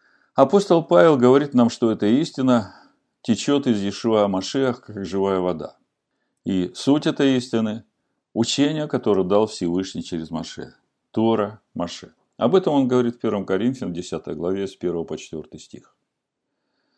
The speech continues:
«Не хочу оставить вас, братья, в неведении, что отцы наши все были под облаком,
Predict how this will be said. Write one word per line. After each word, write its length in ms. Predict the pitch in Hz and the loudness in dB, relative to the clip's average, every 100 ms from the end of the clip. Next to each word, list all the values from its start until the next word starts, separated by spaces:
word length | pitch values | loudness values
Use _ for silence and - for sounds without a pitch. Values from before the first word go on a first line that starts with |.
| _ _ _ _ - | _ _ _ _ 0
«Не 120 | 131 | 2
хочу 320 | 170 160 156 | 4 4 4
оставить 460 | 117 - 113 101 98 | 4 4 4 4 0
вас, 120 | 90 | -4
братья, 400 | 92 95 - 90 | 0 0 0 -4
в 60 | |
неведении, 760 | 92 110 147 165 127 110 101 95 - _ _ | -2 0 0 0 2 2 0 -4 -12 _ _
что 260 | - 156 | -8 -4
отцы 260 | 170 - 135 | -4 -2 0
наши 320 | 117 95 87 | 2 0 -4
все 220 | 80 - | -6 -6
были 220 | 98 90 | -2 -2
под 240 | 78 85 92 | -2 -6 -2
облаком, 680 | 139 139 120 101 92 92 | 0 0 -2 -4 -6 -14